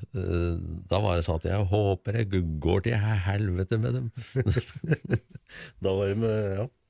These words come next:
Speaker 2: da var de ikke så kamerater lenger.
Speaker 1: <laughs> Nei.
Speaker 2: Men, eh, dere som var på scenen, merket dere mye til den såkalte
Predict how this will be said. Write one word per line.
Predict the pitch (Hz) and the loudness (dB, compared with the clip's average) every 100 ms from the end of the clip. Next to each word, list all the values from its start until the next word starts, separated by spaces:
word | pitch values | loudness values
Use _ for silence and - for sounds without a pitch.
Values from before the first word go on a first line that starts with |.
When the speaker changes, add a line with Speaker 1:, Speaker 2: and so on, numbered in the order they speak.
| - | -6
Speaker 2:
da | 95 98 104 | -2 0 0
var | 95 90 | 0 0
de | 92 | 0
ikke | - | -2
så | 92 | -2
kamerater | 98 95 78 92 | 0 0 0 -2
lenger. | 90 104 120 156 | -2 2 2 4
Speaker 1:
<laughs> | 110 | 4
Nei. | 78 69 - 120 82 - - | 4 2 2 2 0 -6 -2
Speaker 2:
Men, | 110 117 123 | 4 4 6
eh, | 127 120 110 - - | 4 2 0 -4 -2
dere | 110 101 85 | 2 2 2
som | 110 92 | 0 0
var | 87 | 0
på | 110 | 0
scenen, | - 101 73 87 110 _ _ _ | 0 0 0 -2 -4 _ _ _
merket | 98 95 - 90 | 0 0 0 -2
dere | 90 78 80 85 85 78 _ _ 95 | 0 0 -2 -2 -2 -6 _ _ -4
mye | 95 73 82 | -2 0 -2
til | - - 87 | -4 -4 -2
den | 90 92 | -2 -2
såkalte | 92 90 98 95 - 104 98 98 | 0 -2 0 -2 -2 0 0 0